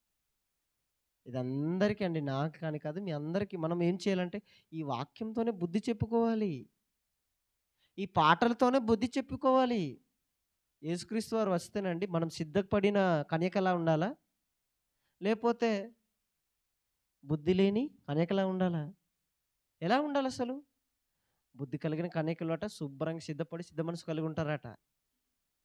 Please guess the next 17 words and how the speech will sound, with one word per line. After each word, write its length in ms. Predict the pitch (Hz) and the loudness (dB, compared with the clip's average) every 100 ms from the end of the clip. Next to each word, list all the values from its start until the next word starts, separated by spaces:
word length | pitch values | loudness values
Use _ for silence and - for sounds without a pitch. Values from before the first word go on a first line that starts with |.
| _ _ - | _ _ -6
యేసు 260 | 156 170 170 | -2 -2 0
వస్తాడు, 640 | 165 - 156 151 165 170 | -2 -2 0 2 4 4
వస్తాడు, 580 | 156 - 165 151 165 175 | 2 0 -4 0 0 0
వస్తాడు 340 | 160 - 165 | -2 0 4
అని 280 | 165 139 - _ _ _ _ _ _ _ _ _ - | 4 2 -8 _ _ _ _ _ _ _ _ _ 2
వెయిట్ 320 | 202 311 311 | 6 6 6
చేయాలి. 400 | 294 240 175 123 _ _ _ _ _ _ _ _ _ _ _ _ _ | 4 4 2 -4 _ _ _ _ _ _ _ _ _ _ _ _ _
సిచ్యువేషన్‌లో 600 | - 160 165 175 160 151 | -8 -2 -2 -2 -2 -2
యేసు 220 | 156 165 | 0 0
వస్తేనండి, 500 | 160 165 151 147 165 | 0 -2 -4 -4 -4
మనకు 260 | 151 139 | -4 -6
సమస్తం 800 | - 127 127 131 139 143 - 151 | -6 -6 -4 -2 -2 -4 -10 -6
మనం 140 | 147 143 | -4 -4
కష్టపడింది 760 | 139 131 143 143 139 131 131 _ _ _ - | -8 -10 -8 -6 -6 -6 -8 _ _ _ -12
శుభ్రంగా 600 | 139 135 131 151 151 143 | -8 -6 -2 0 0 -4
సర్వనాశనం 680 | - 131 147 147 139 160 | -6 -2 0 -2 -2 -4
అయిపోద్ది. 460 | 147 123 120 113 | -6 -6 -12 -12